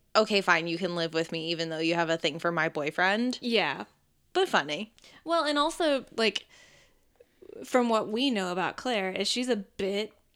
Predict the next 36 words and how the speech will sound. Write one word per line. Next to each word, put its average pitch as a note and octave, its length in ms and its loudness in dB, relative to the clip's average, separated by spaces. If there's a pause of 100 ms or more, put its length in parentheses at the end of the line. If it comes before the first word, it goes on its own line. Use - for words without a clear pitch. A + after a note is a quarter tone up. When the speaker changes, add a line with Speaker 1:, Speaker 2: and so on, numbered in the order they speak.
(120)
Speaker 2:
manipulative, C#4+ 920 0
or G#3+ 120 0
at - 80 -2
least C#4+ 260 0
can A3+ 360 0
be, C3+ 360 -2 (160)
and G3+ 440 -2 (120)
a G#3 80 0
little C4 420 2
bit G3+ 220 0
diabolical. F3 800 0
So G#3+ 160 0
it's G#3 160 -2
like, G#3 280 2 (640)
even C4+ 280 4
if D4 140 4
she B3+ 200 -2
claims A3 480 -2
to A3 100 -6
not G#3 220 -2
have F#3 180 -8
feelings F#3+ 360 -6
for E3 120 -6
Brandon G#3+ 440 -4
anymore, D4+ 500 -2 (1400)
I G#3+ 180 4
wouldn't D4+ 460 0 (340)
one G#3+ 180 -4
hundred B3 420 -2
percent G#3 400 -4
believe G3+ 420 -2
that - 340 -6 (140)
if G#3+ 180 -2
I F3+ 140 -2
were D#3+ 140 -6
Kelly, A3 500 -10